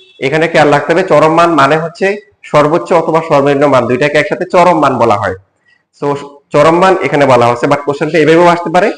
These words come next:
যে এখানে যে ফাংশনটা আছে, এটা কি মান বের করা? সর্বনিম্ন মান বের করা। প্রশ্ন হতে পারে, কেন সর্বনিম্ন মান? তার কারণ একটু আগে বলা আছে যে এখানে এক্স স্কয়ার এর সহগ যে, যেহেতু হচ্ছে হলো কি ধনাত্মক, তার মানে এটা কি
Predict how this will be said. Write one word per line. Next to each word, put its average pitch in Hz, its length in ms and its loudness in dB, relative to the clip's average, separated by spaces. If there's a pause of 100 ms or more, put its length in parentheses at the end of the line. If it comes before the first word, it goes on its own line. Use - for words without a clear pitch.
(340)
যে 143 100 -10
এখানে 147 360 -6
যে 156 80 -4
ফাংশনটা 156 480 -4
আছে, 156 140 -2
এটা 147 120 0
কি 175 140 -2
মান 180 200 2
বের 175 120 0
করা? 143 380 -2 (200)
সর্বনিম্ন 160 680 4
মান 156 200 2
বের 117 180 0
করা। - 160 -6 (640)
প্রশ্ন 120 260 -6
হতে 147 100 0
পারে, 156 160 2
কেন 160 220 0
সর্বনিম্ন 175 440 2
মান? 175 200 2 (1160)
তার 151 120 -6
কারণ 143 340 0
একটু 151 200 0
আগে 147 160 2
বলা 117 200 2
আছে 110 180 -6
যে 120 140 -2
এখানে 143 340 -6 (340)
এক্স 135 220 -10
স্কয়ার 185 260 -8
এর 185 80 -2
সহগ 151 400 -2
যে, 151 400 0
যেহেতু 135 300 -4
হচ্ছে 135 200 -6
হলো 151 140 -2
কি 156 120 -2
ধনাত্মক, 160 500 0
তার 120 120 -4
মানে 143 200 -2
এটা 160 140 -4
কি 165 300 -4